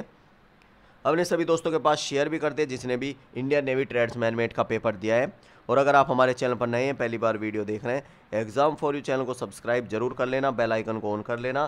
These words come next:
ताकि आपको यहाँ पर जो भी अपडेट आती रहे सभी का नोटिफिकेशन सबसे पहले हंड्रेड परसेंट सटीक जानकारी के साथ Exam4U चैनल पर मिलता रहे।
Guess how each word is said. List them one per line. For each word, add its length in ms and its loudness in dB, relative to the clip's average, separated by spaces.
ताकि 260 0
आपको 300 0
यहाँ 140 2
पर 160 -4
जो 180 -2
भी 120 -4
अपडेट 340 -4
आती 200 -6
रहे 120 -4
सभी 260 -6
का 80 -6
नोटिफिकेशन 680 -8
सबसे 300 -6
पहले 260 -8
हंड्रेड 320 -2
परसेंट 420 -4
सटीक 300 -4
जानकारी 400 -2
के 100 -6
साथ 300 -2
Exam4U 540 -4
चैनल 220 -6
पर 160 -2
मिलता 320 -4
रहे। 240 -8